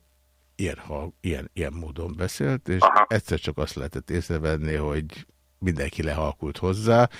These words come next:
Speaker 1: Ő csak elkezdte az órát, és úgy gondolta, hogy ha van érdeklődés, akkor az emberek elcsitulnak. Köszönöm, édesem. Ha lesz
Speaker 2: Na,
Speaker 1: a
Speaker 2: ez,
Speaker 1: Száj
Speaker 2: ez
Speaker 1: Márt, azt tapasztalni fogod, én,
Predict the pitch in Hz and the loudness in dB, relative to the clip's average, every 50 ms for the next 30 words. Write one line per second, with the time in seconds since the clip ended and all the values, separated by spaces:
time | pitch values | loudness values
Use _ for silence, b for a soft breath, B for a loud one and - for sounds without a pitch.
0 | B B B B B B _ _ _ _ _ - 170 202 - - - - - - | B B B B B B _ _ _ _ _ 4 4 6 6 6 4 4 4 4
1 | 85 85 82 - 82 - - - - 78 80 87 107 113 123 123 113 107 - - | 4 4 4 2 0 0 -2 -2 -2 0 0 2 2 4 4 6 4 4 4 0
2 | 101 95 - - 92 85 82 - 82 85 87 85 87 87 90 - - 87 80 - | -2 -2 -2 -2 -2 -4 -2 0 0 0 0 0 0 0 0 0 0 -2 -2 -2
3 | - - 82 82 82 73 73 76 78 71 80 80 - - 82 80 76 80 78 - | -2 -2 0 0 0 0 0 0 0 0 -2 -4 -4 -4 -4 -4 -2 -4 -4 -4
4 | - 78 - - 76 80 78 71 78 73 73 69 69 71 - - 76 65 - - | -4 -6 -6 -6 -4 -4 -2 -2 -2 -4 -4 -6 -6 -8 -6 -6 -6 -6 -6 -8
5 | - - - - 76 73 71 80 87 - - B B B B B B B B B | -10 -12 -10 -10 -10 -8 -8 -8 -8 -10 -10 B B B B B B B B B
6 | B B B - - 156 - 123 104 104 104 104 104 104 113 110 - - 123 117 | B B B 4 4 6 8 8 8 8 8 8 8 8 6 6 6 6 8 8
7 | 120 123 123 127 - - 135 131 131 117 156 151 139 104 101 98 98 98 113 123 | 8 8 6 4 2 2 4 4 4 6 6 8 8 10 10 10 10 10 10 10
8 | 117 113 113 117 117 143 139 - 139 120 - - 139 127 127 143 135 - - 143 | 8 8 8 8 8 8 6 2 2 2 4 4 4 4 6 4 2 4 4 4
9 | 131 127 127 120 - 131 131 131 127 131 135 131 131 135 139 | 4 4 4 2 2 4 4 4 4 6 6 6 6 4 2